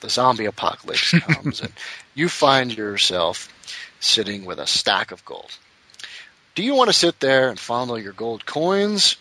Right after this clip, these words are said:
Speaker 1: or do you want some ammo, some food,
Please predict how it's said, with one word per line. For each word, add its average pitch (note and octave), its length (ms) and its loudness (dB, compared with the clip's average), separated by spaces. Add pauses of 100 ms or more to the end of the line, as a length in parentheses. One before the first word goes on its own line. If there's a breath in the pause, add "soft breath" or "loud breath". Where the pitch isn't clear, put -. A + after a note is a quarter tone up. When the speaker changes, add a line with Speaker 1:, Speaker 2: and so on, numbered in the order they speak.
(120)
Speaker 1:
or B2+ 200 0
do B2+ 100 -4
you F#3+ 180 2
want D3+ 320 6
some F#2 340 0 (140)
ammo, C#3+ 600 6 (260 loud breath)
some A2+ 200 -6
food, C3 640 4